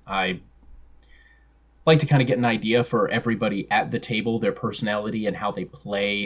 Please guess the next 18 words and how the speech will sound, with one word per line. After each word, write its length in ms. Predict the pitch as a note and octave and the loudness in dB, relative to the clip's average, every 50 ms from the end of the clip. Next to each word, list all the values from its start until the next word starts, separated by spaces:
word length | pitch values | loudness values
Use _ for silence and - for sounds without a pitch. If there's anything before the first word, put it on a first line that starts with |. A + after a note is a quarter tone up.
| - | -6
a 100 | F2+ F#2 | -6 -8
character 460 | F#2 - - G#2 G#2+ G#2+ G#2+ - A#2 A2 | -8 -4 -2 -2 -2 -2 -2 -4 -4 -4
for 180 | - - G#2 | -4 -6 -6
a 40 | F#2+ | -6
little 220 | F#2+ F#2 G2+ G2+ | -6 -6 -8 -6
while 220 | F#2 F#2+ F2 F2+ F2+ | -6 -4 -4 -4 -6
first 500 | - - - A2 G#2+ A2 - - - - | -8 -8 -6 -4 -4 -4 -6 -8 -10 -10
before 280 | - - - - E2+ | -12 -10 -8 -8 -6
I 60 | D#2+ E2+ | -6 -6
attempt 320 | - - - - G2 - | -8 -8 -8 -8 -10 -10
to 40 | - | -12
turn 220 | - - A2 G2+ | -10 -8 -6 -6
up 100 | F#2+ - | -6 -6
the 60 | - | -8
temperature. 580 | - - - A#2+ A#2 A#2+ A#2+ - B2 A#2 B2 - - - | -8 -6 -6 -4 -4 -4 -4 -2 -2 -2 -2 -4 -2 0
But 140 | A#2 G#2 | 2 2
if 100 | G2+ - | 2 2
it, 140 | - G2+ - | 0 -4 -4